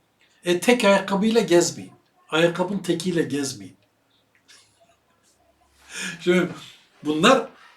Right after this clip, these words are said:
bunlar sözüm ona alim. Yüz binlerce insan bunların elini öpüyor.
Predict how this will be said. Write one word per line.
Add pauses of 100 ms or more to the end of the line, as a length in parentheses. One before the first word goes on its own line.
(320)
bunlar (200)
sözüm
ona
alim. (1080)
Yüz
binlerce
insan
bunların
elini
öpüyor.